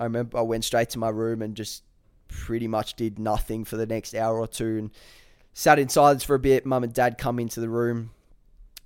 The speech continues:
tried to pump me up, and, but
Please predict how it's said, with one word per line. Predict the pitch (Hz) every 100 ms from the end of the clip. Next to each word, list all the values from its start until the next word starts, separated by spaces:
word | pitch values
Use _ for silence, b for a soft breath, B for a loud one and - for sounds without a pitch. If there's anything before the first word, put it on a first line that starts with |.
| -
tried | - 113 113
to | - - 117 110
pump | - - 120
me | 110 113
up, | 110 113 -
and, | 110 110 107 - _ _ _ _ - _ _
but | 107 85